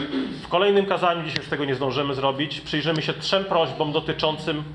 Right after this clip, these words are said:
naszych potrzeb i końcowej doksologii. Pan Jezus rozpoczyna, e, modlitwę pańską od słów:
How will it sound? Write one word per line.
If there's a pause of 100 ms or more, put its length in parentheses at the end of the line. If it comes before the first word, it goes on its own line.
(720)
naszych
potrzeb (1120)
i (180)
końcowej
doksologii. (960)
Pan
Jezus
rozpoczyna, (1200)
e,
modlitwę
pańską
od
słów: